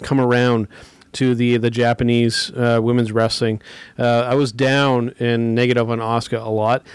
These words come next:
Now I'm starting to get it with her, and, um, I, I, I, I kind of enjoyed her work in this match. Um, I don't know. Um,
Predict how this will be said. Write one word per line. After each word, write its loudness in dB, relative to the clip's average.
Now 0
I'm -2
starting 0
to -4
get -2
it -2
with -4
her, -6
and, 2
um, 2
I, 2
I, 0
I, 0
I 0
kind 0
of 0
enjoyed 0
her 0
work 2
in 2
this -2
match. 0
Um, 2
I 0
don't 2
know. 0
Um, 2